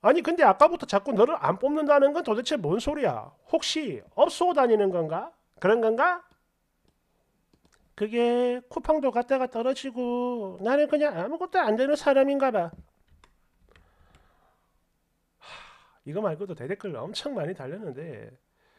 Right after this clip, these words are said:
예, 다시 한번 말합니다. 어, 분명 글 내용만 보면 너무 유치한 어그로 삼류 주작 같아요. 근데 오히려 이런 경우가, 이런 미친 경우가 더 진짜인 또 상황이 많죠. 그런 경우들이.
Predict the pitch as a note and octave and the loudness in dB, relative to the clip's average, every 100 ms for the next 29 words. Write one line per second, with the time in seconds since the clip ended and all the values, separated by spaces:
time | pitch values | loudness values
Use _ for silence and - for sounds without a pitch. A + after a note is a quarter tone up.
0 | _ _ _ _ _ _ _ _ - A2+ | _ _ _ _ _ _ _ _ -18 -16
1 | A2+ G3+ A#3+ F#3 D3+ A2+ C#3+ C3+ A2 - | -8 -4 -2 -2 -4 -8 -10 -12 -16 -20
2 | C3 _ - G#2 G2 - C#3+ A3+ G#3+ E3+ | -20 _ -20 -20 -20 -10 -4 -2 -2 -2
3 | A#3+ C#3 D3 G#3+ C3+ G#2+ D3+ A#2+ G2+ G#2 | -4 -4 -8 -10 -12 -14 -16 -16 -18 -8
4 | F#3+ C#4 B2+ D#3 - B3 F#3 D3 F#3 A3 | -6 -6 -12 -8 -6 -4 -4 -6 -8 -10
5 | - - F#3 E3 G#3+ A3 D3+ D3 G2+ - | -10 -8 -8 -6 -8 -10 -12 -14 -16 -16
6 | E3+ D#3+ D#3+ A3 G#3+ E3 B3 D4+ F#3 C#3 | -14 -10 -8 -6 -8 -8 -10 -8 -8 -8
7 | C#3+ G2+ C#3 E3+ D3+ - - C4+ F3 C#3+ | -10 -12 -10 -10 -10 -8 -6 -4 -4 -6
8 | E3+ - A#2 - A#3+ F3+ D3+ C#3+ B2+ A#2+ | -8 -10 -12 -12 -8 -6 -6 -8 -14 -14
9 | - - - D#3 F3+ E3+ G2 A2+ - C3+ | -18 -20 -12 -6 -4 -4 -10 -12 -10 -10
10 | B2 D3+ - C3+ C3+ G#2+ B2 A#2 G2+ A#2+ | -10 -16 -14 -14 -12 -14 -16 -18 -20 -20